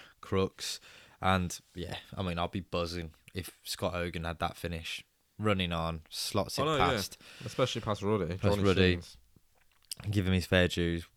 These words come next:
Speaker 1: You know, good goal. Good goal. So he's got
Speaker 2: Very good
Speaker 1: two
Speaker 2: goal.
Speaker 1: goals there within the space of two minutes.
Speaker 2: Yeah.
Speaker 1: First one in fifty-seven, second one in fifty-nine.
Speaker 2: Both, both. One from a genuine, clear defensive
Speaker 1: Mm.
Speaker 2: mistake.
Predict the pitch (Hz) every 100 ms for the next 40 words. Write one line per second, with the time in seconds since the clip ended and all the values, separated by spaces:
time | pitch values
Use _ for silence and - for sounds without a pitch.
0 | _ 95 82 82 - - 101 87 82 82
1 | 80 - - _ _ 113 98 95 90 82
2 | - - - - 98 95 92 90 92 120
3 | 123 113 98 92 87 90 90 87 90 92
4 | 92 92 - 90 92 - 95 90 - -
5 | 95 87 87 87 92 82 107 101 - 95
6 | 87 95 - 87 98 92 95 90 90 -
7 | 87 85 87 - 82 82 82 139 135 -
8 | - 117 113 - - 131 120 - 101 92
9 | - _ - 110 110 101 90 87 - _
10 | _ _ _ - - 113 104 92 85 -
11 | 101 101 92 92 92 92 90 82 85 82
12 | -